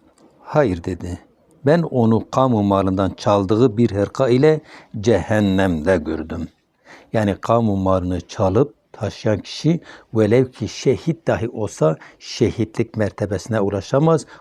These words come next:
o ücreti alamaz, cehennem ateşinde yanacaktır.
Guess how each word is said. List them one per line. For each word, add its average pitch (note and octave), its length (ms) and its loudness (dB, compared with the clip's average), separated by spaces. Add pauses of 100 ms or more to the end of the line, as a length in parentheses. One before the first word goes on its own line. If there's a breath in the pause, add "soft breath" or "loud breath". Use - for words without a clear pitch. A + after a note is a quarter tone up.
(120)
o C3 200 2
ücreti G#2 400 -2
alamaz, C3 460 2 (280 soft breath)
cehennem F2+ 540 -2
ateşinde F2+ 400 -8
yanacaktır. E2+ 720 -10